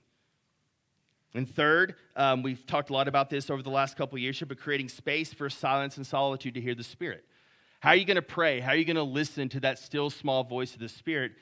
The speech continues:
if you're never alone, or if things are never quiet, or if you always have earbuds in, or you always have a screen on? You have to get away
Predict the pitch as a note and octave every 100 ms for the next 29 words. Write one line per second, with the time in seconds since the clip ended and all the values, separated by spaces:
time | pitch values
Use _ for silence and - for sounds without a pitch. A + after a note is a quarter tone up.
0 | _ _ - C3+ - C3+ B2+ C3+ C#3+ D3+
1 | C#3+ C3+ C3+ G#2 D#2+ _ _ _ - B2+
2 | D3+ C#3+ C#3 C3+ C3+ C3+ C3 - C#3 A2
3 | E2 - A#2 A2 A#2 A#2 C3 D3 C#3 D3
4 | C3 A#2+ C3 C#3 A#2+ G2 - F#2+ F#2+ G2
5 | B2+ C#3 C#3 C#3 B2 - - B2+ C3 A2
6 | E2 - _ _ _ _ _ _ B2+ A#2+
7 | - D3 C#3+ C#3+ B2+ C3 A#2+ A#2+ B2 A2